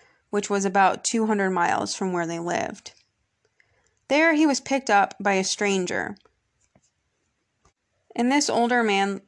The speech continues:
offered him food and a place to sleep. So of course he accepted because he was a child and he was pretty desperate at this point.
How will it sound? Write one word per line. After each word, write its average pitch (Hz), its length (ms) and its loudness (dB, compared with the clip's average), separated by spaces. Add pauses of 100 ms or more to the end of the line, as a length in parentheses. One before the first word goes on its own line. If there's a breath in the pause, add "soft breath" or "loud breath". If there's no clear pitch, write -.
(220)
offered 196 360 2
him 190 180 0
food 190 320 2
and 180 140 0
a 175 40 -6
place 180 320 -2
to - 120 -8
sleep. - 420 -8 (400 soft breath)
So 214 300 0
of 202 120 -2
course 262 300 2
he 196 240 -2
accepted 185 540 -2
because 170 540 -6
he 175 180 -4
was 160 240 -6
a 165 40 -8
child 170 440 -2
and 180 100 -8
he 180 80 -6
was 170 140 -8
pretty 170 240 -8
desperate 180 400 -4
at - 100 -16
this 190 160 -8
point. - 460 -8